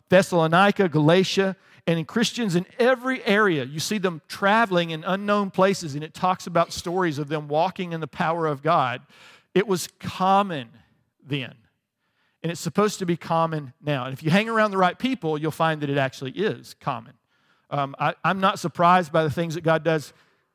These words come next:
anymore. I'm surprised sometimes by the, by the power of it and the impact of it, and, and that's amazing. But the fact that God moves in power and moves supernaturally, I, I have to remind myself that some people don't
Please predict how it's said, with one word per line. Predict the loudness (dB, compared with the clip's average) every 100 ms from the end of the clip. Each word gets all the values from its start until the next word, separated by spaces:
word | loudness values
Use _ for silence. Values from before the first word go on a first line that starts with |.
| _ -6
anymore. | -4 -4 -4 -4
I'm |
surprised | -4 4 4 4
sometimes | 0 -2 0 0 2
by | 0
the, | 0 -8 _ _ _
by | 0 0
the | -2
power | 2 4 4 2
of | 0
it | -2
and | -4
the | -4
impact | 2 0 2 -2
of | -2
it, | -4
and, | -10 -14
and | -6
that's | -4 -4
amazing. | -4 -6 -6 -14 _ _ -8
But | -8
the | 0
fact | 2 2
that | 0 -2
God | 0 0
moves | -4 -6
in | -4
power | 0 0 0
and | -6
moves | -8 -8
supernaturally, | -10 -8 -4 -4 -4 -8 -8 _ _ _ _
I, | -4 -4 0
I | 4
have | 4 2
to | 0
remind | 0 2 4 4 4
myself | 2 2 2 2 2 -2
that | -6
some | 0 0
people | 0 -4 -2 -2
don't | 0 0 -2